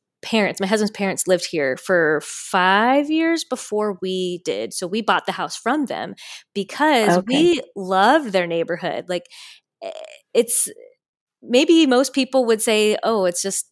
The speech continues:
Speaker 1: a regular old neighborhood," but we love it because it's very, very diverse. Like, I'm talking, there's people on our street that speak English, Spanish, um, Vietnamese, Thai,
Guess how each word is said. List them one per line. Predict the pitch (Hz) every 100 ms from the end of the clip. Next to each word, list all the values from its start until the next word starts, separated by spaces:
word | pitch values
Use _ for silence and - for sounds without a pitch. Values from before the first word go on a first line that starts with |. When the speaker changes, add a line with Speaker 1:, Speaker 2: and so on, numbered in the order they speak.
| -
Speaker 1:
a | 175
regular | 180 175 175
old | 170
neighborhood," | 170 170 175 165 - - _
but | 202 175 -
we | 233
love | 302 240 196
it | 196
because | 190 208 - 190 180 180 - - _ _ -
it's | 196 185 - - - _ -
very, | 180 208 202 202 208
very | 185 180 180
diverse. | 180 165 160 104 95 - -
Like, | 175 175 -
I'm | 196
talking, | 190 208 196 208 202 190 180 _ _
there's | 190 185
people | - 220 220 233 240 240 -
on | 196 202
our | 208 208
street | - - 190 185 -
that | 170 -
speak | - - 180 170 - - _ _ _ _ _ -
English, | 143 123 151 226 -
Spanish, | - 151 151 190 208 - - - - - _
um, | 175 165 151
Vietnamese, | 165 185 185 165 170 175 185 190 185 - - _ _
Thai, | - 175 170 180 196 208 208